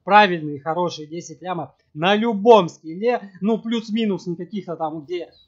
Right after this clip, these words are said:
очень плохая синергия, это прям вообще люто. А если у вас, ну, начиная с девяти лямов блида, то этот дипс как будто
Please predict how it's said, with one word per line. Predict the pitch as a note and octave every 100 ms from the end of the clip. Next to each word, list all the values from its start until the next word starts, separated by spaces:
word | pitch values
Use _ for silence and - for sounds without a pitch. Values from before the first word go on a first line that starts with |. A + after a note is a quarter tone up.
| -
очень | G3 F#3 D#3
плохая | D#3 D3 E3+ D#3+
синергия, | E3 E3 F3+ D3+ D3+
это | F#3+ G#3+ G3+
прям | F#3 F#3 F3
вообще | E3 E3+ F3+ D3 - _ _ _
люто. | D#3+ F3 G3 E3 C#3
А | D#3+
если | A3 G#3+ F#3+
у | F#3+
вас, | G3 F3+ _ _ _ _ _ _ _ _ _ _ _ _ _ _ _ _ _
ну, | F#3 G3+
начиная | G3+ G#3+ A3+ A3 F#3+
с | E3
девяти | G3+ G#3 G#3 A3
лямов | G#3 G3 F3+ D#3+
блида, | F3+ C4 C#4+ E3+ - _ _ _ _ _ _ _ _ _ _ _ _ _ _ _
то | F#3
этот | F#3+ G3+ G3+ E3+ D#3
дипс | C4 A#3
как | G3 E3 F3
будто | A#3 G3 D#3